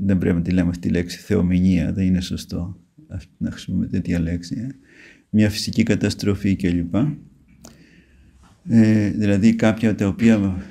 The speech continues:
υ-, υπάρχει ενδεχόμενο να μας δημιουργήσουν μια κάκωση, μικρή ή μεγάλη, όμως δεν είναι αληθινά κακά. Αυτό πρέπει να σκέφτεσαι, ότι αυτά δεν είναι κακά πραγματικά.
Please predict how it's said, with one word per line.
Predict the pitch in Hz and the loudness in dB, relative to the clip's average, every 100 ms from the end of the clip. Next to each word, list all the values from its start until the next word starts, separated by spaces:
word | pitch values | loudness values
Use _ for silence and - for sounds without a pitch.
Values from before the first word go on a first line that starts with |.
| - - _ | -14 -16 _
υ-, | - 101 - | -4 -4 -4
υπάρχει | 104 95 113 113 | -6 0 2 2
ενδεχόμενο | 107 95 95 110 107 | 2 0 2 4 4
να | 101 | 4
μας | 101 98 98 - - - - - | 2 2 -2 -8 -14 -20 -20 -18
δημιουργήσουν | 101 101 95 95 113 - 101 | -4 0 2 4 2 2 2
μια | 101 101 | 2 0
κάκωση, | 113 113 - 87 - 104 143 - - - - | 0 -2 -2 -4 -2 -2 -2 -8 -16 -12 -2
μικρή | 104 104 104 | 0 2 2
ή | 101 | 4
μεγάλη, | 87 87 85 85 76 - _ _ _ - _ _ _ - | 2 2 0 0 -2 -6 _ _ _ -20 _ _ _ 0
όμως | 135 151 147 196 - - _ _ _ _ _ _ _ _ _ _ _ _ _ _ _ _ | 2 4 4 2 -2 -14 _ _ _ _ _ _ _ _ _ _ _ _ _ _ _ _
δεν | 110 104 180 | 0 4 6
είναι | 214 147 | 6 6
αληθινά | 110 - 90 87 85 85 | 4 2 0 0 -2 -4
κακά. | 92 85 80 80 - _ _ _ _ | -6 -4 -6 -6 -12 _ _ _ _
Αυτό | - 101 - | -10 -2 -2
πρέπει | 170 | 2
να | 101 | 0
σκέφτεσαι, | - 92 - 78 - 78 - _ - | 0 -4 -4 -10 -10 -12 -12 _ -4
ότι | 117 104 | -2 0
αυτά | 95 113 | 0 2
δεν | 165 | 4
είναι | 196 | 4
κακά | 151 - 80 76 - | 2 -2 -4 -8 -6
πραγματικά. | 87 85 78 - - 76 | -2 0 -2 -6 -10 -12